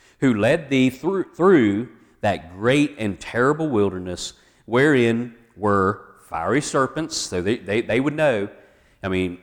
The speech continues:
<clears throat> you can go back to Numbers and, and read that story. It's an awesome story. It's kinda scary. If you don't like snakes, uh, you might not wanna read it, but,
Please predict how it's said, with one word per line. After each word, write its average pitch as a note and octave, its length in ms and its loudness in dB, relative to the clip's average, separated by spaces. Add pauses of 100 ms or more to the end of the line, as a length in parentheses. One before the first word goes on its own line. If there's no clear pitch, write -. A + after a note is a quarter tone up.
<clears throat> A#2 220 -2
you G#2 160 -6
can A2+ 80 -12
go A2+ 120 0
back A#2 260 -2
to F#2 160 -4
Numbers G#2+ 540 -4
and, F2 280 -14
and F2+ 220 -10
read A2+ 220 0
that A#2+ 200 0
story. F2 480 -4
It's F#2+ 140 -10
an E2+ 100 -16
awesome F2+ 380 -4
story. E2 520 -12
It's - 100 -20
kinda G#2 260 -8
scary. F2+ 500 -6 (540)
If F#2+ 80 -8
you G#2 40 -2
don't A2+ 180 -2
like F#2+ 180 -4
snakes, F#2+ 580 -8 (300)
uh, E2+ 100 -8
you E2+ 160 -8
might F2 220 -8
not D2 160 -16
wanna D#2+ 140 -20
read D#2+ 200 -18
it, - 160 -18
but, D#2 300 -16